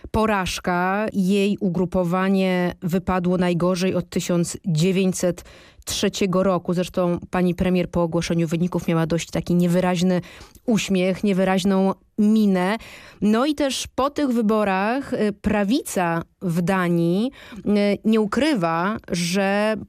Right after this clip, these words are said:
po tych latach rządów, y, takich, no, mieszanych, teraz jest szansa na stworzenie rządu prawicowego, co, jak rozumiem, oznacza również rządy ze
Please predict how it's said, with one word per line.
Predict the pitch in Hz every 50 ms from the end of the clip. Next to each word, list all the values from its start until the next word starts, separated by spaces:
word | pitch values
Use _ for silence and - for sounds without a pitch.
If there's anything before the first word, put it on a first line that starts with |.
| _ -
po | 208 202 196 196 196 196 196
tych | - - 208 196 202 208
latach | 202 202 208 214 - 214 190 190 196 185 - - -
rządów, | 185 170 190 202 208 208 190 196 190 180 175 - - - - - - - - -
y, | 185 185
takich, | 180 - 196 - 208 - 208
no, | 214
mieszanych, | 214 214 208 190 - 330 330 349 262 190 170 160 170 170 - - -
teraz | 226 208 202 202 208 214 247 - - - - - - _ _ -
jest | 196 170 190 220 247 233 - -
szansa | - - 214 196 202 196 - - 214 214
na | 202 190 185 180 185 190 190 - -
stworzenie | - - - - - - 196 196 180 175 190 190 190 190 185 185 180 175 - - - -
rządu | - 175 160 185 190 185 185 175 175 175 175 175 175 - _ _ _ -
prawicowego, | - 196 190 190 185 196 185 180 - 196 190 175 190 190 190 180 202 220 247 262 - -
co, | - - -
jak | 185 180 175 - -
rozumiem, | 190 180 165 175 170 190 208 226 254 254 - _
oznacza | 185 196 185 175 185 180 175 180 175 - 208 208 208 - -
również | 190 185 175 165 180 185 180 190 - - -
rządy | 180 160 175 175 175 165 180 185
ze | 170 165 175 175